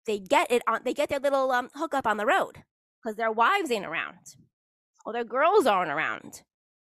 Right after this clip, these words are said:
And that's what they do. That's what they do. I won't be surprised if hockey players are using this shit too.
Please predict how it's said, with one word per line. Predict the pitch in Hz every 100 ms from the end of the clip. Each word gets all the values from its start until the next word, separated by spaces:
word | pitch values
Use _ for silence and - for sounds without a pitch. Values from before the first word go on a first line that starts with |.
| _ _ _ _ -
And | 262
that's | 240 262 269
what |
they | -
do. | 262 480 392 - - _ _ _ _ _ _ _ _ _ _ _ _ -
That's | 359
what | 359
they | 359
do. | - 269 _ -
I | 285
won't | 453 508
be |
surprised | 403 320 302
if | 269
hockey | 269 440
players | - 233 190
are |
using | 185 220
this | 180 -
shit | -
too. | - 359